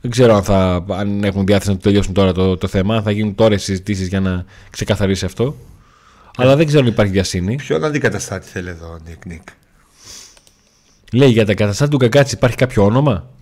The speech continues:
Speaker 2: Γιατί έφυγε ο Γκαγκάτση, κάτσε να φύγει πρώτα. Αν φύγει. Για την Έπολες.
Speaker 1: Ναι. Υπάρχει περίπτωση πώλησης για Κουλεράκη, Ντέλια ή Κοτάρσκι το χειμώνα;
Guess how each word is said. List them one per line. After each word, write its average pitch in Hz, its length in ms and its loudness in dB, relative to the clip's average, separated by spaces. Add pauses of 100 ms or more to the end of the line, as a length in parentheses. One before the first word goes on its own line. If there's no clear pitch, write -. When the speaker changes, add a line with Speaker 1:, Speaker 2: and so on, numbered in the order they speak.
(240)
Speaker 2:
Γιατί 113 440 -2
έφυγε 104 300 -2
ο 95 200 -4
Γκαγκάτση, 113 380 -6
κάτσε 127 220 -4
να 107 80 -4
φύγει 87 160 -12
πρώτα. 80 320 -18 (540)
Αν 117 220 4
φύγει. 85 420 -10 (1120)
Για 110 160 -2
την 117 180 0
Έπολες. 95 580 -2 (2000)
Speaker 1:
Ναι. 80 200 -8 (1600)
Υπάρχει 127 440 0
περίπτωση 131 480 0
πώλησης 120 680 0 (240)
για 104 220 -2
Κουλεράκη, 104 520 0
Ντέλια 117 440 2
ή 120 100 -2
Κοτάρσκι 123 420 0
το - 60 -8
χειμώνα; 104 500 -4